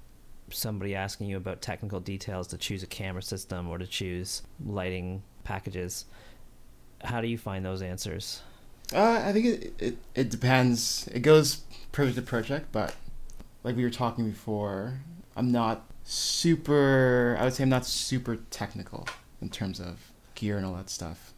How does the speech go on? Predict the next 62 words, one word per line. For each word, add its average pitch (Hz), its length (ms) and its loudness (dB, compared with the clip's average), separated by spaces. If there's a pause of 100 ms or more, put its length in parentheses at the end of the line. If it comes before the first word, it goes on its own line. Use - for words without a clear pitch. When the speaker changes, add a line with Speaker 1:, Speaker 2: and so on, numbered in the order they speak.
(160)
Speaker 2:
Especially 160 420 6
now, 117 280 4
I 127 120 2
think, 143 280 -4
just - 300 -8
the 110 80 -4
way 98 180 -2
that 92 200 -6
cameras 95 340 -4
are. 95 240 -8 (540)
Super 120 240 0
sensitive, 107 500 -2
and 95 220 -8 (1120)
a 123 40 0
little 143 220 10
bit 147 100 8
of 135 60 10
light 131 240 8
goes 123 140 2
a 120 40 4
long 113 220 2
way. 110 320 -2 (1300)
I 123 160 6
feel 135 200 4
bad 117 260 2
sometimes 135 420 -2
'cause, 123 140 -4
you 113 80 2
know, 110 60 2
you're 107 160 0
on 107 80 0
these 117 100 -2
commercial 107 340 -4
jobs 98 400 -8
and - 180 -12 (680)
guys 117 220 4
will 113 60 0
set 98 260 -6
up, 104 100 -10
like, 87 120 -10
a 110 40 -6
bunch 107 320 -6
of 98 60 -6
lights. 95 300 -6
You're 95 80 -8
like, 95 120 -6
"Turn 139 180 -2
that 131 140 -2
off, 120 180 -4
turn 127 140 -2
that 127 100 0
off, 123 180 -4
turn - 140 -4
that 123 120 -2
off." 113 200 -4
And 110 100 -4
then 117 100 2
you're 117 80 2
using, 113 220 -2
like, 107 140 -4
one 107 420 -4
light 104 280 -4